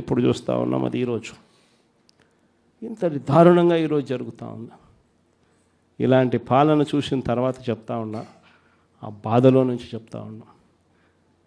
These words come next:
ఏదైతే మీరు ఇత్తుతా ఉన్నారో తప్పుడు సాంప్రదాయాన్ని నాటుతా ఉన్నారు, తప్పుడు సాంప్రదాయాన్ని మీరు చాటుతా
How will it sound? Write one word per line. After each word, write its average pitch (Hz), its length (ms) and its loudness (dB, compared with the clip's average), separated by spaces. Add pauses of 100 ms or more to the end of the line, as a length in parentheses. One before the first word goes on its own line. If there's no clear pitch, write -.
ఏదైతే 127 440 4 (120)
మీరు 143 180 4
ఇత్తుతా 135 280 -2 (100)
ఉన్నారో 120 300 -2 (420)
తప్పుడు 131 360 -2 (140)
సాంప్రదాయాన్ని 120 800 -2
నాటుతా 101 300 -10 (100)
ఉన్నారు, 95 260 -20 (800)
తప్పుడు 131 320 -4
సాంప్రదాయాన్ని 131 840 2
మీరు 120 220 -4 (100)
చాటుతా 110 340 -12